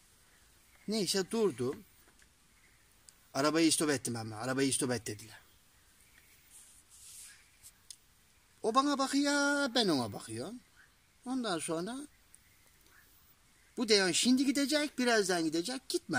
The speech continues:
ya. Herhalde böyle oturacağız diyor. Ay anam baktım,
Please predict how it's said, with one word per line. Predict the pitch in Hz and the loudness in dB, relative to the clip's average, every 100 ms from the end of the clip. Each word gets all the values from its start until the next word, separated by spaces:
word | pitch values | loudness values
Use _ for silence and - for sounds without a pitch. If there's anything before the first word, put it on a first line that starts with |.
| 113 | -2
ya. | 120 202 240 _ _ _ - | -4 -6 -14 _ _ _ -16
Herhalde | - 269 151 156 | -4 0 2 2
böyle | 220 165 240 | 0 0 0
oturacağız | 370 277 302 180 | 0 2 2 0
diyor. | 117 - - - _ - _ _ - - - - - - - _ - - _ _ _ _ - - - - - - _ _ _ _ | -6 -10 -16 -20 _ -20 _ _ -20 -20 -20 -20 -20 -20 -20 _ -20 -20 _ _ _ _ -20 -20 -20 -20 -20 -20 _ _ _ _
Ay | - 220 | 4 6
anam | 233 233 214 | 8 6 4
baktım, | 196 233 - 226 | 2 2 2 -2